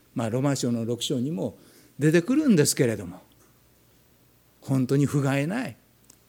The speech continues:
愛せない、こんな自分のためにもイエス様は十字架で命を捨ててくださった。これよりも大きな愛はない。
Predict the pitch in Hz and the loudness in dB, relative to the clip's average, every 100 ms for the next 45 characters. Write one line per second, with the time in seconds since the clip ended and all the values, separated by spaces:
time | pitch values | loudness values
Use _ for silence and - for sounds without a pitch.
0 | _ 113 127 123 160 226 302 - _ _ | _ -4 0 2 2 0 -4 -8 _ _
1 | _ _ _ _ _ _ _ _ _ _ | _ _ _ _ _ _ _ _ _ _
2 | _ - - 143 135 113 127 127 123 117 | _ -8 -2 0 0 -2 -4 -2 -4 -4
3 | 123 139 139 170 226 175 - _ _ _ | -6 -6 -6 -4 -4 -4 -8 _ _ _
4 | _ _ 120 113 - 107 104 143 233 170 | _ _ -4 -2 -2 -6 -8 -8 -8 -10
5 | _ _ _ _ _ _ _ _ 120 123 | _ _ _ _ _ _ _ _ -4 -2
6 | 127 - 117 120 123 131 113 107 101 - | -2 -4 -4 -2 0 -2 -2 -4 -4 -2
7 | 139 160 160 156 147 151 - - - _ | -2 -2 -2 -4 -4 -6 -8 -18 -20 _
8 | _ _ _ _ _ _ _ _ _ _ | _ _ _ _ _ _ _ _ _ _
9 | _ _ _ _ _ _ _ _ _ - | _ _ _ _ _ _ _ _ _ -10
10 | 110 131 143 226 202 139 151 139 120 107 | -2 4 8 8 8 8 6 6 0 -2
11 | 113 104 98 113 143 | -2 -4 -6 -8 -12